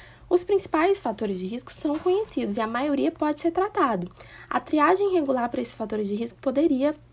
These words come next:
prevenir muitas doenças respiratórias. Então, se as, os jovens estiverem pelo menos a cada dois meses com um dos seguintes critérios, que seria uma internação hospitalar por doença respiratória nos últimos doze meses,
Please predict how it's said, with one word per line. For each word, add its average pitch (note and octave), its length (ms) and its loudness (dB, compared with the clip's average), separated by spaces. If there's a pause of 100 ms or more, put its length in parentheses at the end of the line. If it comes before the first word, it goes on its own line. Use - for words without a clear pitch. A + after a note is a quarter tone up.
prevenir D4+ 420 4
muitas D#4 800 2 (580)
doenças B3 380 0
respiratórias. A#3+ 840 -2 (1300)
Então, D#4+ 320 4
se - 320 0
as, A#4 280 2 (120)
os C4+ 120 -2
jovens F#3+ 720 0 (480)
estiverem G#3 600 0
pelo A#3 240 -2
menos A3+ 200 -6
a A#3+ 100 -4
cada A3+ 260 -4
dois A#3+ 200 -2
meses G#3+ 540 -4
com A3 460 -4 (100)
um C4 140 -4
dos F4 160 4
seguintes C4 380 -4
critérios, A3 520 -2
que - 120 -16
seria G#3 460 -2 (140)
uma A3 240 -4
internação G3+ 500 -4
hospitalar C#4 380 -4
por G#3 160 -6
doença G#3 220 -4
respiratória G3 500 -6
nos G3 240 -6
últimos G3 320 -8
doze G3 240 -2
meses, F3+ 560 -2